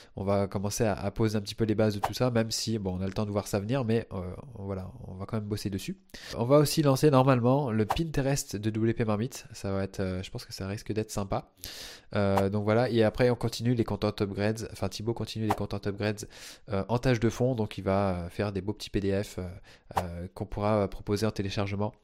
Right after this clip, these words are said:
euh, sur nos articles. Et aussi, sur ma chaîne aussi, l'objectif, c'est de sortir l'épisode deux, euh, d'Entrepreneurs Inspirants. Et, euh,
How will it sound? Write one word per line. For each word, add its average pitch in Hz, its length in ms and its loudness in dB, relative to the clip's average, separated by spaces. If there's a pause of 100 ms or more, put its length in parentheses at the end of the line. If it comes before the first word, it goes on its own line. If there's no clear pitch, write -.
(600)
euh, 85 260 -2
sur - 520 -2
nos 113 260 0
articles. - 440 -6 (320)
Et 135 220 8
aussi, 131 380 2
sur 107 160 -2
ma 104 100 0
chaîne 117 220 -2
aussi, 95 240 -4
l'objectif, 101 480 -4
c'est 110 180 -4
de 113 120 2
sortir 113 540 -2
l'épisode 127 560 2
deux, 113 220 4 (320)
euh, 92 120 2
d'Entrepreneurs 113 560 0
Inspirants. 104 480 -4 (380)
Et, 101 160 0
euh, 90 260 0